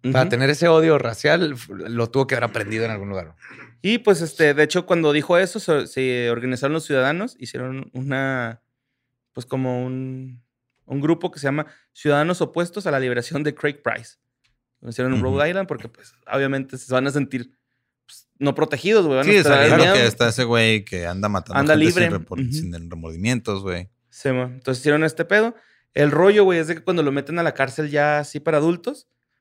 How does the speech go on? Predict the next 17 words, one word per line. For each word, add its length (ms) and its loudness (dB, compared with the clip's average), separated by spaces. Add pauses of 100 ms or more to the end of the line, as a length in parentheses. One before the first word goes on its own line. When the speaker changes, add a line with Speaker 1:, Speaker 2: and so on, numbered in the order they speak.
(100)
Speaker 2:
pues 200 -4
el 100 -2
güey 160 0
empieza 280 -4
a 20 -14
hacer 180 -12
crímenes 440 -4
adicionales 520 -2
dentro 260 -4
de 60 -2
la 120 -6
celda, 340 -6
de, 480 -4
de 100 -8
la 140 -8
prisión, 340 -4
¿no? 160 -8